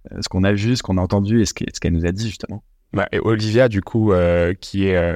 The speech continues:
Speaker 2: qui est une violoncelliste, elle a, elle a décidé de recréer un rapport, euh, un rapport à la nature, euh, en faisant des concerts complètement acoustiques. Donc, euh, elle, elle joue du violoncelle et elle est accompagnée par un piano, euh,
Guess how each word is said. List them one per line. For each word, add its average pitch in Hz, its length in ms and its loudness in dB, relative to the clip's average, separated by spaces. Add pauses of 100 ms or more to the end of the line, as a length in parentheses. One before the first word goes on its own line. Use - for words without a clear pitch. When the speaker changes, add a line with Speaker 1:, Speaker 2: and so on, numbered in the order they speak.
(100)
Speaker 2:
qui - 160 -4
est 95 40 2
une 95 200 2
violoncelliste, 101 760 0
elle 92 140 0
a, 90 420 -2
elle 95 140 -2
a 95 60 0
décidé 98 440 0
de 92 120 0
recréer 120 640 -2
un 92 160 -2
rapport, 107 420 0
euh, 85 280 -2 (120)
un 98 120 -4
rapport 107 320 0
à 101 60 4
la 98 120 2
nature, 120 580 0 (600)
euh, 87 320 -2 (100)
en 98 80 -4
faisant 107 260 0
des 101 120 0
concerts 98 400 -2
complètement 123 340 0
acoustiques. - 560 -4 (480)
Donc, - 260 -4
euh, 90 180 2
elle, 101 100 2
elle 95 100 2
joue 95 140 -2
du 98 100 0
violoncelle 95 720 2
et 87 180 0
elle 87 140 0
est 87 120 2
accompagnée 95 420 0
par 90 180 0
un 85 60 0
piano, 92 460 0
euh, 80 180 -2